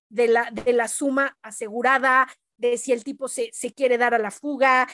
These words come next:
si no quiere pagar, etcétera, etcétera, ¿sabes? Entonces, bueno, para eso estamos los dos. Entonces, para ahí, ahí puedes contactar a los abogados y, pues, tenemos que, que, que abrirnos a, a, en México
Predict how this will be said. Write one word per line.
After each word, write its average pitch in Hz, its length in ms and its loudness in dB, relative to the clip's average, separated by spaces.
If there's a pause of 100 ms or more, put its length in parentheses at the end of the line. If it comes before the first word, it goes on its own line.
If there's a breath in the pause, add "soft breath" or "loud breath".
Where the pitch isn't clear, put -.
(120)
si 294 180 -6
no 277 140 2
quiere 247 180 -2
pagar, 277 760 2 (180)
etcétera, 392 500 -8
etcétera, 285 540 -6
¿sabes? 247 360 -6 (120)
Entonces, 349 360 -4
bueno, 294 220 -2
para 277 160 0
eso 311 120 -6
estamos 302 360 -4
los 220 220 -6
dos. 214 200 -8 (800)
Entonces, 269 380 0
para 240 240 -4
ahí, 269 280 0
ahí 269 160 2
puedes - 260 -12
contactar 240 500 -8
a 233 80 -6
los 220 200 -6
abogados 226 600 -2 (680)
y, 247 140 -12
pues, 247 200 -6
tenemos 285 460 0
que, 330 520 -4
que, 302 380 -6
que 311 80 -6
abrirnos 320 720 0 (420)
a, 214 720 -2
a, 226 60 -6
en 233 200 -4
México 320 600 -2